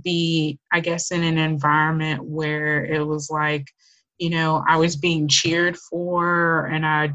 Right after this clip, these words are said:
didn't get that aspect in the beginning of it, at least. Um,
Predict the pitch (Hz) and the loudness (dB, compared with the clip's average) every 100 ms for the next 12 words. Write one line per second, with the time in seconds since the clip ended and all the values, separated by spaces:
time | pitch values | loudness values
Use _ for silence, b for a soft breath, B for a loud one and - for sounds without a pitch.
0 | 139 220 196 190 175 - _ _ _ _ | -2 -2 0 -2 -6 -10 _ _ _ _
1 | - 190 180 180 170 - 165 170 - - | -6 -6 -2 2 2 4 2 2 0 -10
2 | - 165 147 - 175 170 156 156 156 156 | -2 0 0 -6 -4 -2 0 -2 -2 -2
3 | 151 147 143 143 139 151 147 147 - - | -2 -2 -2 -2 -6 -8 -8 -8 -10 -12
4 | _ 156 151 147 143 139 139 | _ -2 0 2 2 2 0